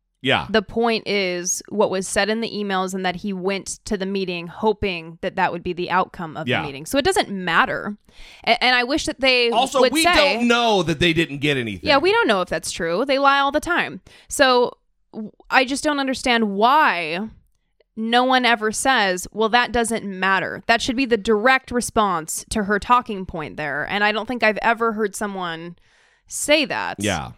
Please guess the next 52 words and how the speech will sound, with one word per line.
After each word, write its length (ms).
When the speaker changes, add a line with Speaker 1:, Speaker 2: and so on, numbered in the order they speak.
Speaker 2:
I 80
mean, 140
I 80
know 120
their 140
jobs 300
are 60
difficult, 460
but 160
they 140
have 300
time 540
to 500
Speaker 1:
For 120
sure. 240
Speaker 2:
prepare 760
to 140
say 300
that 220
'cause 140
they 120
know 300
that 120
it's 140
gonna 160
come 160
out 160
of 120
her 120
mouth. 400
Speaker 1:
The 200
other 200
thing 260
that 100
I 80
wish 280
would 140
be 140
said, 260
and 180
this 160
might 400
not 300
be 160
their 220
job, 580
is 160
when 240
they 180
say, 600
"There's 340
no 560